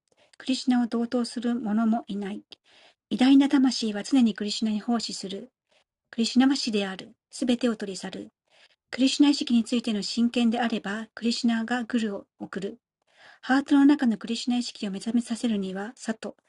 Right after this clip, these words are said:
サンガが必要。すべての人のハートにはクリシュナ意識が眠っている。最も意識ある福祉活動、い-、あ、すみません。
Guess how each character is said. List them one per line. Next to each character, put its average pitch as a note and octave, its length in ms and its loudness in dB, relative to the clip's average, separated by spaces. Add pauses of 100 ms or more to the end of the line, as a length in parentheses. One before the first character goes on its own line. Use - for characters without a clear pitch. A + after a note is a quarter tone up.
(440)
サ A3 200 -2
ン G3+ 100 -2
ガ G#3 200 -6 (180)
が B3 100 0
必 - 360 -8
要。 F3+ 180 -10 (1040)
す - 160 -2
べ D4 100 4
て C#4+ 100 4
の A#3 120 6
人 A3 180 -2
の G#3 80 0
ハ G#3+ 160 -2
ー A3 60 -2
ト A3+ 120 -4
に G#3 140 0
は F#3 100 -8
ク A3 120 -6
リ A#3 80 2
シ - 100 0
ュ B3 60 6
ナ B3 60 4
意 B3 60 4
識 A#3+ 220 -4
が A#3 80 -2
眠 F#3 220 -2
っ F#3 40 -10
て - 160 -12
い F#3+ 140 -8
る。 G3 220 -12 (520)
最 G#3+ 320 2
も C4 140 4
意 B3 60 -4
識 - 340 -6
あ G#3 100 -4
る F#3+ 100 -8
福 - 200 -8
祉 - 160 -6
活 A#3 300 -4
動、 F#3+ 260 -10
い-、 B3 160 -2
あ、 - 60 -6
す - 100 -18
み A3+ 60 -2
ま - 20 -6
せ G3+ 120 -6
ん。 G#3+ 60 -2